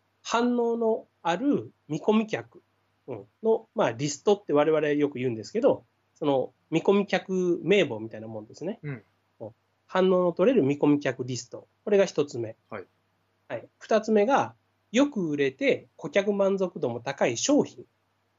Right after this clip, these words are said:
Speaker 1: うん。当然、ね、売るための商品はいりますよね。
Speaker 2: うん。
Speaker 1: うん。で、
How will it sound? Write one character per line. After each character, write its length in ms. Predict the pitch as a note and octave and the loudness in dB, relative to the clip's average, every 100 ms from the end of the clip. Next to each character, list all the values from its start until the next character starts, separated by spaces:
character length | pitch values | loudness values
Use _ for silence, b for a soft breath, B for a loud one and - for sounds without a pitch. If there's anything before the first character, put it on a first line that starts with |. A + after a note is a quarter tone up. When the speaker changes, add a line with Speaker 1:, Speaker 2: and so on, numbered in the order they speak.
| _ _ _ | _ _ _
Speaker 1:
う 60 | C3 | -8
ん。 100 | G#2+ A#3 _ | -8 -12 _
当 100 | F#3+ | -2
然、 240 | F3 D#3 - _ _ | 2 2 2 _ _
ね、 220 | - A#2+ - - | -4 -4 -8 -4
売 60 | F3+ | 0
る 60 | F3+ | 2
た 100 | E3+ | 2
め 80 | |
の 80 | D#3 | 2
商 200 | D3 F#3+ | 2 0
品 120 | B2 | 0
は 80 | A2+ | -4
い 60 | A#2 | -6
り 100 | B2 | -6
ま 140 | A#2 | -6
す 100 | A2+ | -8
よ 80 | A#2 | -10
ね。 140 | G3 - | -10 -10
Speaker 2:
う 60 | A#2+ | -16
ん。 140 | G#2 _ _ _ _ | -18 _ _ _ _
Speaker 1:
う 60 | A2 | -14
ん。 80 | - _ _ _ | -14 _ _ _
で、 240 | - C#4+ | 0 2